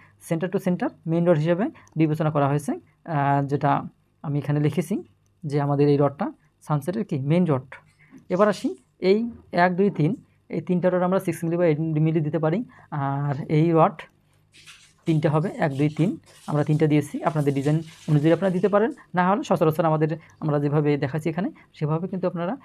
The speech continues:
দিতে পারেন। আমাদের ওয়াল হচ্ছে থিকনেস পাঁচ ইঞ্চি বা একশো পঁচিশ সেন্টিমিটার। আর এখান থেকে যে সানসেটটা দূরত্ব সেটা হচ্ছে এক ফিট ছয় ইঞ্চি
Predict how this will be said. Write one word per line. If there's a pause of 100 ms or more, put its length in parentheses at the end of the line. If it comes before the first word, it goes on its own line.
(180)
দিতে
পারেন। (220)
আমাদের
ওয়াল
হচ্ছে
থিকনেস (320)
পাঁচ
ইঞ্চি (240)
বা
একশো
পঁচিশ (240)
সেন্টিমিটার। (240)
আর
এখান
থেকে
যে
সানসেটটা (260)
দূরত্ব (140)
সেটা
হচ্ছে (280)
এক
ফিট (220)
ছয়
ইঞ্চি